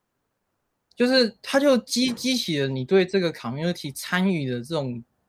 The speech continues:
这种 incentive 啊。你看这，这就是从以前中心化到去中心化的 organization，就是你要怎么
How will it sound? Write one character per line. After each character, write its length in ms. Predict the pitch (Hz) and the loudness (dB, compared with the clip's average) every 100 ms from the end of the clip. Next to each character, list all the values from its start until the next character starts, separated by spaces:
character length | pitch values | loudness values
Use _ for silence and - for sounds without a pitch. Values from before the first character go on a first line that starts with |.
| _ _ _ | _ _ _
这 140 | - 208 | -6 0
种 240 | 151 127 - | 2 0 -4
incentive 680 | 143 151 165 185 147 127 127 | -6 0 0 2 -2 0 -4
啊。 120 | 107 | -2
你 80 | 135 | 0
看 240 | 196 185 | 2 2
这， 80 | 185 | 0
这 180 | 185 220 | 0 0
就 160 | 208 | 2
是 400 | 196 - 180 151 _ _ _ _ | 0 2 2 0 _ _ _ _
从 400 | _ 170 151 165 185 | _ 0 2 0 -10
以 140 | 160 | -10
前 280 | 139 143 143 | -6 -4 -4
中 300 | 160 190 196 | 2 2 4
心 240 | 196 185 175 | 0 -2 0
化 260 | 190 143 | 2 2
到 280 | 135 156 135 | 2 2 2
去 200 | - - | -2 -10
中 240 | 160 156 | -8 -8
心 240 | 151 160 147 | -8 -10 -6
化 200 | 147 135 | -2 0
的 260 | 123 120 - | 0 -4 -6
organization， 840 | 127 147 127 120 135 139 123 117 | -6 -4 -4 -2 -4 -4 -4 -4
就 80 | 143 | -4
是 180 | 165 160 | -4 -4
你 120 | 135 | 0
要 160 | 139 175 | 0 0
怎 160 | 156 | 0
么 260 | 123 117 117 | -2 -2 -4